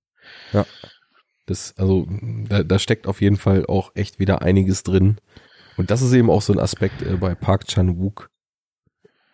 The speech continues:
den ich in jedem seiner Filme sehe. Also, das, da, da passiert immer auf mehreren Ebenen was. Das sind immer interessante Betrachtungen zum Menschen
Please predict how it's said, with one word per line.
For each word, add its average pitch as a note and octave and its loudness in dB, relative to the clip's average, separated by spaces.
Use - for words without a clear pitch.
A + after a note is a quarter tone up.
den G2+ 4
ich - -4
in G2 4
jedem F#2+ 2
seiner F#2 2
Filme F2+ 2
sehe. F2 -4
Also, F2+ -2
das, - -6
da, F#2+ -2
da F#2 -4
passiert - 0
immer A#2 4
auf G2+ 0
mehreren G2+ 2
Ebenen G#2 4
was. - -2
Das F#2+ 0
sind G2 0
immer G#2 4
interessante G2+ 0
Betrachtungen G2 0
zum G2 2
Menschen G2+ 4